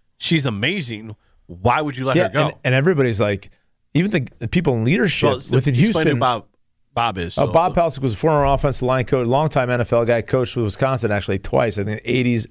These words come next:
Speaker 2: and then, uh, probably about eight years ago under Bielema. And, um, great guy who's in Cleveland with me, but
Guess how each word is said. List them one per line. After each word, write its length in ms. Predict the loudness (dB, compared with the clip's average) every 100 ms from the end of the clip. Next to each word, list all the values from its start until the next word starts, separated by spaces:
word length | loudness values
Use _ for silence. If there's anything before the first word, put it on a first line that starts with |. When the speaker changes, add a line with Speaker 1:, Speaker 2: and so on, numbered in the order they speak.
| -4
Speaker 2:
and 160 | 0
then, 260 | 2 2 -2 -8 -20 _ _
uh, 240 | 2 4 4
probably 340 | 2 2 2
about 240 | 2 0 0
eight 120 | -2
years 280 | 0 0 0
ago 340 | 2 2 2 -2
under 240 | -2 0 2
Bielema. 460 | 2 2 0 -2 -4 -20 _ _ _ _ -2
And, 480 | 2 4 4 2 -2 -8 0
um, 420 | 2 2 0 -6 -12 -16 -12
great 220 | 0 0 2
guy 180 | 0
who's 100 | 0
in 80 | -2
Cleveland 300 | 0 2 2
with 100 | 2
me, 200 | 2 0
but 220 | 2 0